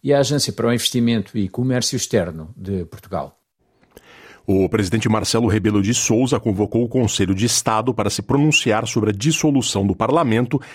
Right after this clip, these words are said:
Speaker 2: e a convocação de novas eleições. As eleições são o cenário mais provável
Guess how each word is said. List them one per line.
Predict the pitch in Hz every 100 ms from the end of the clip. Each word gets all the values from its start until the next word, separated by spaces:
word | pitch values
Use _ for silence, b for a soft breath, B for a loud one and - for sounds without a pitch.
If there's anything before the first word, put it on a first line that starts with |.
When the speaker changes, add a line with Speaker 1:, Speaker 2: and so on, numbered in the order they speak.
| B
Speaker 2:
e | 110
a |
convocação | - 151 143 151 117 - 123
de | 120
novas | 98 98 101
eleições. | 104 101 90 90 87 78 - - B B B
As | 95 92 92 85
eleições | 95 95 - 117 120 -
são | - 107
o |
cenário | - 117 92 101
mais | 98 107
provável | - 151 107 101 92 117